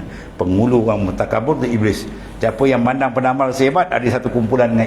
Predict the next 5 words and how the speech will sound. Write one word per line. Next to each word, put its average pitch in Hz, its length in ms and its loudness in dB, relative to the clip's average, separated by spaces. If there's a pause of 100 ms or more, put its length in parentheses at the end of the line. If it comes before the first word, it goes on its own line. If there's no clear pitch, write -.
iblis 101 240 0
sana. 95 160 -2 (880)
Iaitu 104 240 -2
mana 104 160 2
maut. 127 480 -2